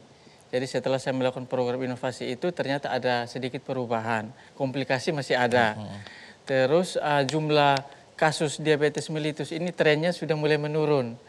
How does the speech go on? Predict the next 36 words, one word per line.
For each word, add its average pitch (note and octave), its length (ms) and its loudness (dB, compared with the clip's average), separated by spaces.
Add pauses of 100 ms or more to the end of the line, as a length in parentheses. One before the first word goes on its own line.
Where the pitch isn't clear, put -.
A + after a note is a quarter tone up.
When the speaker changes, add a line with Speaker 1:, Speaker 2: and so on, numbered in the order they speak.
(360)
Speaker 1:
Dari C#3 240 2
dua C#3 160 0
ribu C#3 240 0
dua C3+ 160 -2
puluh C3+ 160 -4
dua C#3 240 4
ada C3 80 2
tiga C3 240 -4
puluh C3 160 -2
enam B2 160 -2
kasus, B2 560 -4 (240)
sekarang D3 320 2
kondisi C#3+ 400 -4
sekarang D3+ 560 0 (320)
tujuh C#3+ 240 0
belas C#3 240 2
kasus C#3 320 -2
yang C#3+ 240 -2
kita C#3+ 240 0
jaga C#3+ 240 2
jangan C3+ 240 0
sampai C3+ 400 -4
ke D#3 160 2
ampu-, C3 400 -8
ini C#3 240 0
komplikasi. B2+ 720 -2 (560)
Tujuh B2 180 -4
belas A#2 160 -4
kasus A#2 400 -10
ini. A2 240 -8 (240)
Speaker 2:
Baik, F3 400 -2
nanti B2 240 -4
kita D3+ 160 0
lanjutkan C#3 480 0
ya. G#2+ 240 0
Speaker 1:
Siap. C3 240 -12